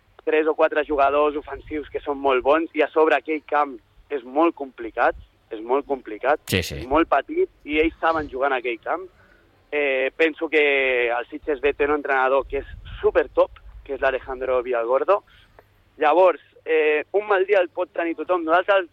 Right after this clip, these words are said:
Speaker 1: per sort, el vam tenir, eh, a la pretemporada, quan vam anar a Cubelles, que vam perdre, eh, <laughs> deu a zero. O sigui, va ser un resultat increïble, en el que tothom deia: «Hòstia, li han fotut deu al Ribas». Bueno, vam tenir un mal dia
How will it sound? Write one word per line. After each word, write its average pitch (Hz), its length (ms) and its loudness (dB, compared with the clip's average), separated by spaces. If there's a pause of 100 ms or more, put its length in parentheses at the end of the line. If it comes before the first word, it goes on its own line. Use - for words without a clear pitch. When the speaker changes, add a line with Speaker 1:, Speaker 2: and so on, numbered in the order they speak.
(100)
Speaker 1:
per 165 220 -4
sort, 196 200 2
el 180 100 2
vam 170 160 -4
tenir, 175 380 0 (520)
eh, 147 520 2
a 156 80 0
la 151 100 4
pretemporada, 151 680 0
quan 156 160 -4
vam 147 140 -4
anar 160 100 0
a 151 60 -12
Cubelles, 160 340 2
que - 80 -10
vam 139 180 -4
perdre, 151 380 2 (320)
eh, 151 300 0
<laughs> - 20 -20
deu 160 280 4
a 151 100 2
zero. 156 380 0
O - 160 -14
sigui, 135 360 -4 (460)
va 147 140 -4
ser 160 100 -6
un 156 80 -6
resultat 156 560 0 (100)
increïble, 151 600 0
en 143 80 0
el 143 100 0
que 147 100 0
tothom 170 340 -2
deia: 156 340 2 (340)
«Hòstia, 170 240 -6
li 139 60 -8
han 160 100 -6
fotut 190 360 2
deu 180 160 2
al 170 120 4
Ribas». 156 320 -4 (140)
Bueno, 175 320 0
vam 151 180 -4
tenir 170 180 2
un 165 80 -2
mal 175 180 2
dia 247 320 0